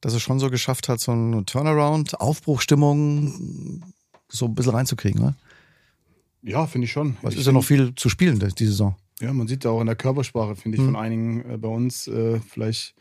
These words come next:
Speaker 2: wo der eine oder andere sich manchmal ein bisschen hat hängen lassen in der, in der, äh, davor. Unter ihm sind wir da schon sehr, sehr selbstbewusst.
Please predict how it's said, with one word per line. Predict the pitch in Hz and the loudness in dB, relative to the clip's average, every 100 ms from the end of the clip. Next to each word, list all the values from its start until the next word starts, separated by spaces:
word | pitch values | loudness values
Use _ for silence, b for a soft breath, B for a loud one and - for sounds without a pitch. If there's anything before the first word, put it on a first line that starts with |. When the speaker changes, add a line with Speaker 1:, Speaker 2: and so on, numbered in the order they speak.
| B B B B B B | B B B B B B
Speaker 2:
wo | - | -2
der | 120 110 | 0 2
eine | 120 | 2
oder | 120 | 2
andere | 117 123 | 2 0
sich | 110 107 | 0 0
manchmal | 120 113 123 | 0 2 2
ein | |
bisschen | 113 113 123 127 | 2 0 -2 -2
hat | - 120 | -4 -2
hängen | 131 143 | 0 2
lassen | 139 135 135 139 - _ _ _ _ _ _ - - | 2 0 -2 -2 -4 _ _ _ _ _ _ -18 -8
in | 123 | -2
der, | 113 113 | 0 0
in | 107 | -2
der, | 113 113 110 - | -2 -2 -6 -8
äh, | 120 117 | -4 -4
davor. | 117 113 120 127 120 _ b b b b b | -2 -2 0 0 -2 _ b b b b b
Unter | 120 117 | -2 -2
ihm | 117 123 120 | 0 0 0
sind | 113 | 0
wir | 113 | 0
da | 110 | -2
schon | - 117 113 | -2 0 0
sehr, | 110 110 110 | 2 2 2
sehr | 107 107 | 2 2
selbstbewusst. | 107 104 - 104 104 - | 2 0 -2 -6 -6 -12